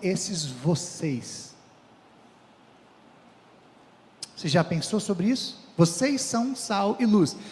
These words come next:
Tem uma multidão de pessoas ao redor de Jesus. Pra quem ele está falando? Jesus está falando pra multidão? Ele está falando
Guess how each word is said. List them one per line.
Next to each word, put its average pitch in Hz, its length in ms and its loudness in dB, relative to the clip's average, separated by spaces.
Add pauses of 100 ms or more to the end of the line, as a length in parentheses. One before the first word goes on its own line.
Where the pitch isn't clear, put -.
(120)
Tem 226 100 6
uma 233 140 8
multidão 254 580 8
de 185 120 2
pessoas 151 480 4
ao 135 80 0
redor 127 340 0
de 113 100 -10
Jesus. 117 540 -8 (640)
Pra 220 140 2
quem 247 260 -2
ele 196 140 2
está 160 280 0
falando? 139 760 -2 (800)
Jesus 175 220 0
está 226 100 -4
falando 180 400 0
pra 170 160 2
multidão? 156 720 0 (1400)
Ele 156 120 4
está 185 180 2
falando 208 400 4